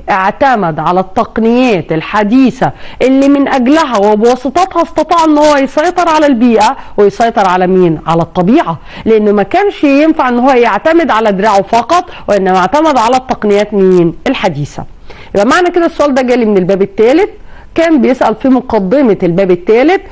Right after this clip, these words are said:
"تعد قيمة العمل الأساس في نهضة الأمم وتقدمها؟" دلل على ذلك. بشرح جملتين معايا وبدلل بالأمثلة اللي موجودة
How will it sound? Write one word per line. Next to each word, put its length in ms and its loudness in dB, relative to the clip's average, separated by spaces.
"تعد 340 0
قيمة 360 2
العمل 420 0
الأساس 420 -2
في 100 0
نهضة 340 0
الأمم 420 0
وتقدمها؟" 720 0
دلل 360 0
على 220 0
ذلك. 400 2
بشرح 460 0
جملتين 540 2
معايا 440 0
وبدلل 640 2
بالأمثلة 800 0
اللي 180 2
موجودة 640 0